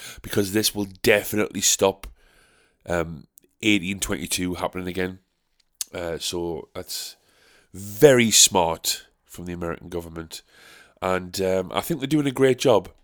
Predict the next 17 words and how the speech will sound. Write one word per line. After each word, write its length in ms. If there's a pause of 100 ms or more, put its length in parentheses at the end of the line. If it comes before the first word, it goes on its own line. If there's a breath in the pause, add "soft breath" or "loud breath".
I 60
really 340
do 140
think 180
they're 80
doing 200
a 60
great 260
job, 260 (880 soft breath)
um, 360
as 100
I've 100
said 180
before, 380
of 80
stopping 360
terrorism 680